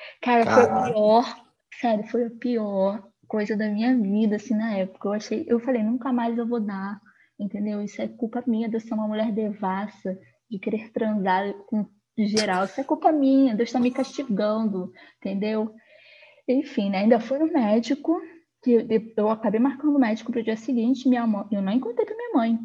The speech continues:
Speaker 1: Minha mãe falou, "Você vai no médico e tal, ver o que que é isso." Quando cheguei lá, contei a realidade pro médico. O médico era um senhorzinho de oitenta, quase oitenta anos. <laughs> Ai, gente,
Speaker 2: Que já
Speaker 1: que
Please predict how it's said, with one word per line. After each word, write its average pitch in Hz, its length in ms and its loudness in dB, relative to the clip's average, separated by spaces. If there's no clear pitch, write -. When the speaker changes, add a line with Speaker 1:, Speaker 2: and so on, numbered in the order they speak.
Speaker 1:
Minha 202 100 -4
mãe 214 120 -4
falou, 240 180 2
"Você 214 140 -8
vai 190 160 -2
no 269 100 2
médico 226 480 -4
e 208 40 -6
tal, 202 220 -8
ver 202 100 -4
o 202 40 -8
que 220 80 -6
que 214 120 -6
é 226 60 -2
isso." 202 480 -6
Quando 220 180 -4
cheguei 226 240 -2
lá, 196 120 -2
contei 220 240 -6
a 220 40 -2
realidade 214 460 -4
pro - 120 -4
médico. 196 600 -4
O 233 80 0
médico 208 340 -2
era 254 80 2
um 254 60 2
senhorzinho 285 680 4
de 247 100 2
oitenta, 226 380 2
quase 254 240 4
oitenta 403 300 2
anos. 302 560 4
<laughs> - 1500 -14
Ai, 403 260 0
gente, 381 220 0
Speaker 2:
Que 175 120 8
já 165 100 10
Speaker 1:
que 165 60 8